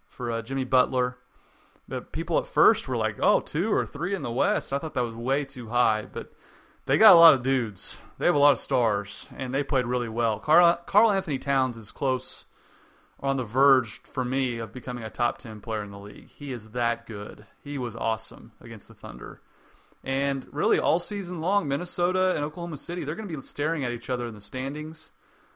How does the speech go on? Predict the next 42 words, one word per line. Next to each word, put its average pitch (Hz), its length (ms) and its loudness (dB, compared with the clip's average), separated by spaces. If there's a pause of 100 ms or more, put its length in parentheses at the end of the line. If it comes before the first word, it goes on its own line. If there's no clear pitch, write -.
(120)
obviously 135 360 -2
within 127 280 -4
the, 117 200 -6
uh, 110 100 -6
division. 135 640 -4 (760)
But, 123 260 -4
uh, 123 220 0
th-, 135 220 -4
they're 160 120 0
gonna 226 80 0
be 196 80 -2
battling 156 360 4
for 131 120 -6
playoff 127 420 2
positioning, 110 480 -10
so 139 120 -6
that's 143 100 -6
a 139 60 -6
huge 147 360 -2
early 117 240 -2
win 117 280 -6
for 123 120 -10
Minnesota 110 580 -6
to - 140 -14
get 117 140 -8
one 113 180 -8
up 110 160 -8
on 107 120 -8
the 104 80 -14
Thunder 104 360 -6
and 98 200 -12 (120)
that 117 200 -8
head-to-head 110 420 -6
win. 107 380 -8 (920)
But 131 100 2
I 139 60 8
was 127 160 4
really 131 160 2
impressed 120 360 -4
with 110 100 -8
Minnesota. 104 640 -6 (680)
And 156 500 0